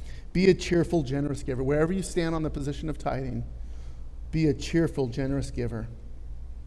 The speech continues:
And then I think there's some good things about feeling your giving. The widow's mite, um, David talked about, "I will not offer to God a sacrifice that costs me nothing," right? The, whatever we give, whatever that cheerful give level is, we, I would submit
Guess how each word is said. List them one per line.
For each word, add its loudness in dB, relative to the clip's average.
And 2
then 4
I 4
think -2
there's -2
some 0
good -4
things 0
about 0
feeling 2
your 0
giving. 0
The 0
widow's 2
mite, -2
um, -2
David 2
talked -2
about, 2
"I 2
will 2
not 0
offer -4
to -2
God 0
a -2
sacrifice -4
that -6
costs -6
me -4
nothing," -6
right? -2
The, 2
whatever 8
we 4
give, 8
whatever 6
that 4
cheerful 0
give 2
level 4
is, 2
we, 0
I 4
would 6
submit -2